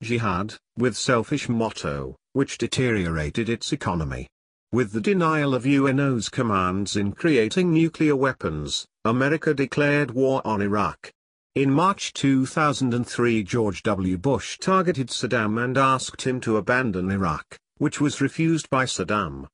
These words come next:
which caused the American troops to encircle Iraq. Due to the stringent behavior of Saddam, main cities, like Baghdad,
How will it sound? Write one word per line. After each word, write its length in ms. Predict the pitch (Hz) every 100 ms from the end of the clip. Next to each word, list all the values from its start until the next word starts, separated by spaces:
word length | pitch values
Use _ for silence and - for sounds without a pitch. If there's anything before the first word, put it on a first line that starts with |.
| _
which 200 | 131 135
caused 540 | - 143 127 110 98 -
the 120 | 110
American 460 | 117 151 165 170 160
troops 480 | - 127 95 - -
to 120 | 117
encircle 600 | 113 104 113 95 - 139
Iraq. 500 | 120 95 78 - - _ _ _ _
Due 220 | 131 143
to 100 | 135
the 80 | 123
stringent 540 | - 165 175 123 110
behavior 560 | - 143 139 110 101 104
of 80 | 101
Saddam, 480 | - 117 110 110 104
main 400 | 123 123 117 113
cities, 500 | 127 104 107 - - -
like 280 | 123 120 -
Baghdad, 800 | 110 104 - 104 85 71 -